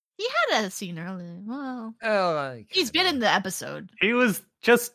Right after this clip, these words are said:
Speaker 3: there yelling at the <laughs> Romulans.
Speaker 2: But he's gotta have,
Speaker 1: Yeah.
Speaker 2: like, a, he's gotta have, like, a Picard moment is the thing.
Speaker 1: Yeah, he's gotta show how in touch with humanity he is.
Speaker 2: <laughs>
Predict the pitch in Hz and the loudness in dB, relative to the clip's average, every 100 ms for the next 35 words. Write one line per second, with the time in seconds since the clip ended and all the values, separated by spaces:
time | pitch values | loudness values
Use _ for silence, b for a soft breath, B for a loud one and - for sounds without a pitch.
0 | _ 190 214 202 151 120 110 175 170 165 | _ 6 8 8 4 0 4 6 6 6
1 | 165 160 - - - 170 - 143 131 104 | 4 2 -2 -4 0 0 4 4 4 2
2 | 95 85 - - 220 202 165 220 269 294 | 0 -2 -10 -2 4 4 4 6 8 6
3 | 196 202 170 147 151 127 _ - 160 156 | 6 6 4 4 2 2 _ -10 -4 -2
4 | 175 160 147 147 113 127 - 120 110 104 | 0 2 0 -2 -8 -12 -8 -8 -6 -8
5 | 101 95 90 95 98 92 92 98 80 _ | -14 -16 -18 -20 -20 -20 -18 -20 -20 _
6 | _ _ _ _ - 135 87 76 180 _ | _ _ _ _ -12 -10 -10 -10 -14 _
7 | 226 220 208 202 180 190 170 170 165 156 | -6 -2 -2 -2 -4 -2 -2 -2 -4 -8
8 | 160 165 - 147 107 101 117 131 160 90 | -10 -12 -10 -8 -8 -10 -10 -10 -8 -8
9 | 101 165 - - - _ _ 127 | -6 -8 -8 -14 -16 _ _ -20